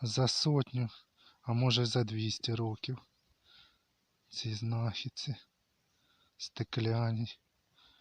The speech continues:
Ще й дожила до такого періоду. Красиво розписано, звісно. Така от штука.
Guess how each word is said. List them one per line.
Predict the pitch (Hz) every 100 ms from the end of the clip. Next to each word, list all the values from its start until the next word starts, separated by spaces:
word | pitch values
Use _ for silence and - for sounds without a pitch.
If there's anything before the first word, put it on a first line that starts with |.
| _
Ще | - - 120
й |
дожила | 110 117 123 117 117
до | 113
такого | - 113 - 113
періоду. | - 117 113 110 107 120
Красиво | - 117 - - 117 110
розписано, | 110 - - 135 - 117 113 - - 143
звісно. | - 117 117 113 - 127 - _ _ _ _ _ _ _ _ _ _ _ _ _ _ _ _ _
Така | - - - 120 113
от | 110 - - - _ _ _ _ _ _ _ _ _ - -
штука. | - - - - 120 - 117